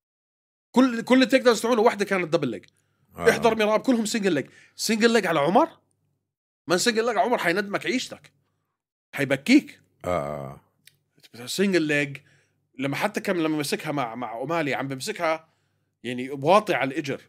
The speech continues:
Speaker 1: وعم بيقدر يعمل له سناب باك ينزله.
Speaker 2: آه.
Speaker 1: عمر إذا ما دخلت
Speaker 2: ها،
Speaker 1: السنجل
Speaker 2: شو،
Speaker 1: ليج تحت
Speaker 2: شو أومالي هاوي. هاوي، هاوي بالرسلينج.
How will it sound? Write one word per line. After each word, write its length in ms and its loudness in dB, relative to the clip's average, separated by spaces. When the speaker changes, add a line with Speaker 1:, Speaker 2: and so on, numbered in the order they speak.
Speaker 1:
وعم 180 -8
بيقدر 240 -4
يعمل 260 0
له 80 0
سناب 320 0
باك 200 0
ينزله. 420 -6
Speaker 2:
آه. 320 0
Speaker 1:
عمر 260 6
إذا 200 2
ما 120 4
دخلت 320 2
Speaker 2:
ها، 80 -4
Speaker 1:
السنجل 360 2
Speaker 2:
شو، 60 4
Speaker 1:
ليج 180 4
تحت 300 2
Speaker 2:
شو 480 -8
أومالي 380 -4
هاوي. 420 -4
هاوي، 340 -2
هاوي 180 0
بالرسلينج. 460 -10